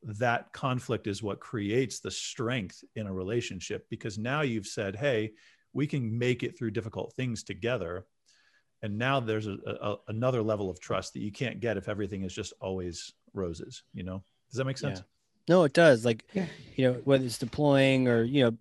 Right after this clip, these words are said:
Speaker 2: anyone that's in the shit together, <laughs> right? If you
Speaker 1: Right.
Speaker 2: go through tough times,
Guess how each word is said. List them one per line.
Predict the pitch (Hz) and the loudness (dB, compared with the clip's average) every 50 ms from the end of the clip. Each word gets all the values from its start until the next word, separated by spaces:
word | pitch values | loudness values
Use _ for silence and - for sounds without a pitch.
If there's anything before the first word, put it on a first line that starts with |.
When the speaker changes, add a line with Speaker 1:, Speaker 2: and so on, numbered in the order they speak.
| - - | 0 2
Speaker 2:
anyone | 151 165 165 160 151 | 4 6 6 6 6
that's | 139 123 - - - | 4 4 2 -2 0
in | - 156 156 139 | 2 4 4 4
the | 127 113 | 4 2
shit | - - - 156 139 - - | 0 0 2 0 0 0 -2
together, | - 127 113 113 107 101 98 101 95 95 - | -4 -2 0 0 0 0 -2 -4 -6 -8 -10
<laughs> | _ - | _ -2
right? | 117 113 127 120 135 123 | 0 2 2 2 2 -2
If | 117 - - | -4 -2 0
you | 143 135 | 0 4
Speaker 1:
Right. | 147 | 6
Speaker 2:
go | 151 143 131 | 6 4 4
through | - - - 135 135 135 127 123 120 113 - _ _ _ _ _ _ _ _ _ | 0 -8 -8 -2 0 2 2 2 2 0 -2 _ _ _ _ _ _ _ _ _
tough | - - 147 131 - - | 0 2 2 2 2 0
times, | - - 151 139 127 117 110 107 107 104 - - | 0 2 4 4 4 4 4 2 2 -2 -4 -10